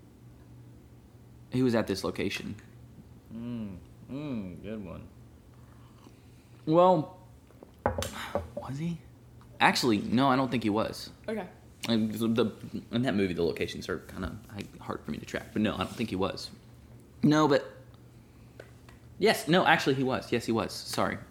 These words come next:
Speaker 3: Okay. Michael? Christopher?
Speaker 2: I don't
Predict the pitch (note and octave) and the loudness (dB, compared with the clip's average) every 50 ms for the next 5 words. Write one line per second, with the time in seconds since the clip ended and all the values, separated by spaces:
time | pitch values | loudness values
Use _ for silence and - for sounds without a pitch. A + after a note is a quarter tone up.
0 | - A3+ G#3+ G#3+ - - - - - - - - - - - - - - - - | -10 -8 -8 -8 -8 -10 -14 -20 -20 -20 -20 -20 -20 -20 -20 -20 -20 -20 -20 -20
1 | - - - - - - - - - - - - - - - - - - - - | -20 -20 -20 -20 -20 -20 -20 -20 -20 -20 -20 -20 -20 -20 -20 -20 -20 -20 -20 -20
2 | - - - - G#3 F#3+ F3+ G#3 G#3 - - - - - - - - - - - | -20 -20 -18 -16 -14 -14 -14 -16 -18 -20 -20 -20 -20 -20 -20 -20 -20 -20 -16 -14
3 | A3+ G#3 - - - - G#2+ - - - - - - - - - - - - - | -14 -14 -14 -18 -20 -20 -20 -20 -20 -20 -20 -20 -20 -20 -20 -20 -20 -20 -20 -20
4 | - - - - - - - - - - - - - - - - - - - - | -20 -20 -20 -20 -20 -20 -20 -20 -20 -20 -20 -20 -20 -20 -20 -20 -20 -20 -20 -20
5 | - - - - - - - - - - - - - - - - - - - - | -20 -20 -20 -20 -20 -20 -20 -20 -20 -20 -20 -20 -20 -20 -20 -20 -20 -20 -20 -20
6 | - - - - - - A3 G#3 G#3 - - - - - A#2 B2 D3+ C#3 G#2 F#2+ | -20 -20 -20 -20 -16 -16 -14 -14 -14 -18 -20 -20 -20 -20 -18 -14 -12 -12 -10 -10
7 | F#2 | -10